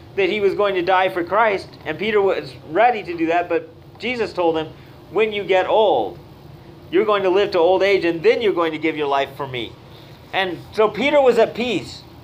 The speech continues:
I don't know if he remem-, I'm sure he remembered that right then. Now, God's people who were praying, they were realists. They,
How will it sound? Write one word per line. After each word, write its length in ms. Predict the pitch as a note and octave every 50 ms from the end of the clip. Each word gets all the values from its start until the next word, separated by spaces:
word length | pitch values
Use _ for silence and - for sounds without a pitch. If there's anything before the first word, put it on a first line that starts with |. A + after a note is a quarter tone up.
| - - - -
I 60 | D#3+
don't 100 | F#3 F#3+
know 120 | F#3+ G3 F3+
if 60 | D#3+
he 120 | F#3+ F#3
remem-, 420 | F3+ F3+ E3+ F3 G#3 A#3 G#3+ D3+ D#3
I'm 160 | E3+ F3+ E3
sure 200 | - G#3 A#3+ A#3
he 80 | G#3
remembered 400 | F#3 F3 E3 E3 D#3+ D#3 D3+ C#3+
that 180 | D3 D3 C#3 G#2+
right 240 | C3 C#3 C3+ B2 A2+
then. 240 | C3+ C3+ D3 F3 - - - - - - - - - - - - - - - - - - - - - - - - - - - - - - - - - - - - - - - - - - - - - - - - -
Now, 400 | - F3 G3 G3 F#3+ F3+ D3+ - - - - - - - - - - _ - - - - - - - - - - - -
God's 280 | - G3 A3+ C4 C4 -
people 360 | - A#3+ B3+ A#3 - G3+ F#3
who 60 | G3
were 100 | G#3 G3+
praying, 520 | F#3 - - - A#3 A3 G#3 F#3+ E3+ E3+ E3
they 100 | A#3 B3+
were 160 | B3 A3+ G3+
realists. 480 | F3+ F#3+ A3 A3+ F#3+ D#3 B2+ A#2+ - -
They, 240 | A3+ B3 A#3+ G#3